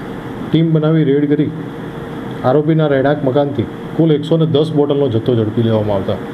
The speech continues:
આ બોટલ કફ સિરપના નામે ઓળખાતી કોડિન કફ સિરપનું હોવાનું જણાઈ આવતા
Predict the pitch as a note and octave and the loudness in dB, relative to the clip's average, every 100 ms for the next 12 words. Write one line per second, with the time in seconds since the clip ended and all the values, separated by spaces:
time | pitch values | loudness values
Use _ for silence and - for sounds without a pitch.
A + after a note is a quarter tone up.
0 | - - - - - - - - - - | -12 -12 -10 -10 -10 -10 -10 -10 -10 -10
1 | - - - - - - C#3 D3+ F3+ E3+ | -10 -10 -10 -10 -10 -6 0 2 0 -4
2 | - - - - C#3 D3 F3 F3 - - | -8 -10 -8 -2 2 2 0 -2 -8 -12
3 | - - - - - - - - - - | -12 -12 -12 -12 -12 -10 -10 -10 -10 -2
4 | D3+ D#3+ E3+ E3 D#3+ D#3 D3 D3 C#3+ C3+ | 0 2 2 2 2 4 4 4 2 2
5 | D#3+ D3 A2+ - - - - - D3 D#3 | 2 0 -2 -6 -10 -12 -12 -2 2 2
6 | E3 D#3+ D3 - D3+ D#3 D3 D3 C#3 - | 2 0 0 0 0 2 0 0 -2 -10
7 | - - - - - - - - - - | -12 -12 -12 -12 -12 -12 -10 -10 -10 -10
8 | - - C3 D3 D3 B2+ C#3+ D3 C3 C#3 | -6 0 2 2 2 2 4 2 2 0